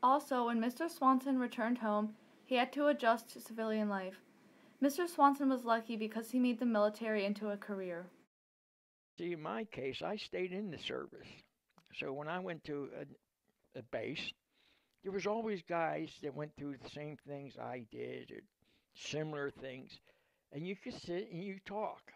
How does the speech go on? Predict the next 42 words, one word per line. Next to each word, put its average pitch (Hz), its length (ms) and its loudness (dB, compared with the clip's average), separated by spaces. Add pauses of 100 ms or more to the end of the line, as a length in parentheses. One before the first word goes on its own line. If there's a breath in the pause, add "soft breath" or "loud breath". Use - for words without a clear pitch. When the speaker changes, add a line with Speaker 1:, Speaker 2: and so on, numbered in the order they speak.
(460)
Speaker 2:
So 156 120 -8
you 170 220 -6
didn't 208 260 -8
have, 180 360 -8 (640)
you 180 100 -6
know, 170 180 0 (500)
<clears throat> - 380 -20
whenever 175 260 -8
you 156 160 -8
felt 165 280 -10 (140)
down 151 340 -4
low 165 360 -4
and 139 120 -8
all 156 160 -2
that, 165 220 -4 (400 soft breath)
you 160 180 -8
didn't 202 260 0
let 175 120 -4
it 165 100 -14
get 151 200 -12
to 175 100 -8
you 180 200 -8
because 147 440 -8
you 143 160 -10
talked 151 280 -8
to 131 120 -6
other 135 260 -8
people. - 300 -12 (140)
Where 151 260 -2 (340 soft breath)
the - 80 -6
guys 160 360 -2
that 143 140 -6
got 135 200 -8
out 175 380 -6 (720)
and 131 80 -18
went 135 140 -12
home 196 440 -6 (260)
didn't 151 260 -12
have 147 100 -12 (380)
nobody 143 440 -8
to - 260 -20
talk 151 200 -8